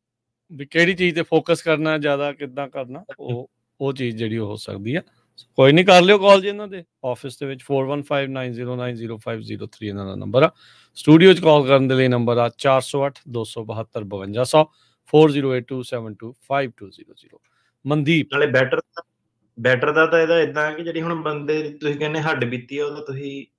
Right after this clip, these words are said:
Speaker 2: ਹੱਡ ਬੀਤੀ ਤਾਂ ਹੱਡ ਬੀਤੀ ਰਹਿਣੀ ਆ। ਉਹਦੇ ਵਿੱਚ ਕਈ ਵਾਰੀ ਸਾਨੂੰ ਬੰਦਾ ਕਹਿੰਦਾ, "ਯਾਰ ਮੈਂ ਨਵੀਂ story ਦੇ ਦੇਵਾਂ।" ਮੈਂ ਕਿਹਾ, "ਇਹ ਕੋਈ film ਥੋੜ੍ਹਾ ਨਾ ਚੱਲਦੀ ਕਿ ਨਵੀਂ story ਦੇ ਦੇਣੀ ਹੈ।"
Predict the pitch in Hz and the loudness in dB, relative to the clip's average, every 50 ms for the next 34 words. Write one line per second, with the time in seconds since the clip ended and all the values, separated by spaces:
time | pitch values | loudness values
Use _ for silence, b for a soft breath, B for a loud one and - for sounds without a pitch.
0 | _ - 135 135 127 123 117 131 127 123 135 135 135 147 135 139 127 120 117 123 | _ -8 -6 -4 -4 -2 -4 -4 -6 -6 -8 -8 -8 -4 -4 -4 -4 -4 -4 -6
1 | 117 120 123 131 123 113 110 123 139 143 143 143 151 147 151 147 151 151 147 143 | -8 -6 -4 -4 -4 -4 -4 -8 -12 -12 -10 -6 -4 -2 -2 -4 -4 -6 -8 -10
2 | - _ _ _ _ _ _ _ _ _ _ _ _ _ _ _ - 135 - 135 | -10 _ _ _ _ _ _ _ _ _ _ _ _ _ _ _ -12 _ -4 -2
3 | 147 156 147 156 156 156 147 147 143 139 139 135 131 139 139 143 143 147 151 151 | -2 -2 -2 -2 -4 -6 -8 -8 -10 -10 -10 -8 -10 -8 -8 -8 -8 -8 -8 -8
4 | 156 151 143 127 120 135 139 131 - - 147 139 147 135 135 131 123 131 147 147 | -10 -10 -10 -8 -8 -8 -8 -8 -4 -2 -2 -2 0 -2 -2 -2 -4 -6 -8 -8
5 | 139 135 139 151 151 139 147 143 131 135 139 139 143 147 131 131 127 135 139 - | -10 -10 -8 -8 -6 -4 -4 -2 -2 -2 -2 -2 -4 -6 -8 -10 -10 -10 -8 -8
6 | 151 139 131 131 139 139 139 135 127 127 131 127 - 127 123 135 139 131 120 120 | -8 -8 -6 -8 -8 -8 -8 -6 -6 -4 -6 -4 -4 -4 -2 0 0 0 0 -2
7 | 120 117 117 117 113 | -4 -6 -8 -12 -12